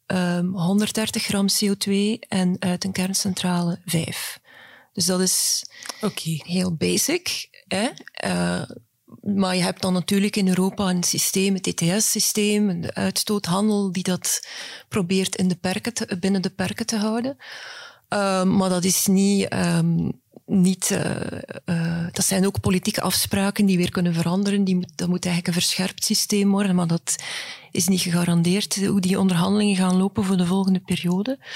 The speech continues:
Speaker 1: Dus, eh, het is voor het klimaat sowieso beter om geen gas, eh, te gebruiken, eh,
Speaker 2: Mhm.
Speaker 1: tout court. Maar de, je moet de garantie hebben dat het dan, eh,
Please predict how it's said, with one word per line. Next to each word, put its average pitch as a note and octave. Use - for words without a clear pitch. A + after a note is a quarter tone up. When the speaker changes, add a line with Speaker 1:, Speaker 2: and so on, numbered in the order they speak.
Speaker 1:
Dus, -
eh, F#3+
het F#3+
is -
voor F#3+
het F#3
klimaat F3+
sowieso G3
beter G3+
om F#3+
geen G3
gas, -
eh, G3+
te -
gebruiken, G3
eh, F3+
Speaker 2:
Mhm. F3+
Speaker 1:
tout G3+
court. G3+
Maar G3+
de, G3
je F#3
moet G3
de G3
garantie F3+
hebben G3
dat F#3
het -
dan, F3+
eh, E3+